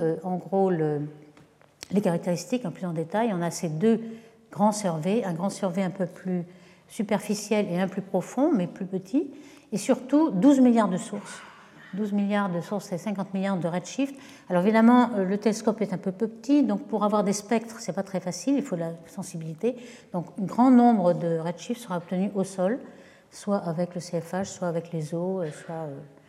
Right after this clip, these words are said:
avec le télescope japonais. Et voyez que, euh, les magnitudes de sensibilité, on a trois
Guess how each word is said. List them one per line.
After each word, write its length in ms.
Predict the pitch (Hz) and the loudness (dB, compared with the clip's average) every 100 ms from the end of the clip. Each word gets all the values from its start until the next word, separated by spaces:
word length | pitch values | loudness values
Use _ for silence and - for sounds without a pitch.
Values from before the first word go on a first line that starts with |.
| - _ - | -20 _ -20
avec 140 | - | -14
le 100 | 160 | -12
télescope 380 | 156 160 - 160 | -8 -8 -8 -6
japonais. 420 | 160 165 160 220 - - - - - | -6 -6 -4 -6 -8 -20 -20 -10 -2
Et 60 | |
voyez 480 | 180 202 208 254 247 | 2 4 6 4 2
que, 320 | - 208 226 220 | 2 4 4 2
euh, 260 | 165 165 | 0 0
les 200 | 160 165 | 0 -2
magnitudes 880 | 165 175 226 226 226 233 226 226 190 | 0 6 8 8 6 2 2 2 0
de 80 | 170 | -2
sensibilité, 680 | - 208 - 170 165 208 220 | -2 -4 -4 -6 -4 0 2
on 120 | 175 | 0
a 80 | 170 | -2
trois 400 | - 208 202 | -4 0 0